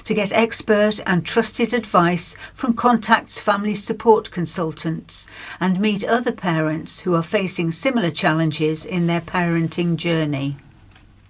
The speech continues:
The grant from Worcestershire Freemasons comes from the Masonic Charitable Foundation, which is funded by Freemasons, their families and friends from across England and Wales.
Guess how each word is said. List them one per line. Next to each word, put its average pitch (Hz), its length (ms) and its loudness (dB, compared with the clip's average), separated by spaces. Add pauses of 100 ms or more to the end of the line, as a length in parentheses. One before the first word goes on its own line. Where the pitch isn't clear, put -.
(800)
The 233 100 4
grant 233 500 4
from 185 240 -2
Worcestershire 220 440 -4
Freemasons 165 1040 -2 (120)
comes 196 340 -2
from 196 200 0
the 180 80 0
Masonic 208 640 0
Charitable 196 560 -2
Foundation, 180 960 -2 (300)
which - 180 -6
is 208 140 -2
funded 208 440 2
by 180 200 2
Freemasons, 175 1000 -2
their 185 200 -2
families 170 600 0
and 170 220 -2
friends 160 640 -2
from 165 300 -2
across - 520 -2
England 170 420 0
and 165 220 -2
Wales. 156 640 -2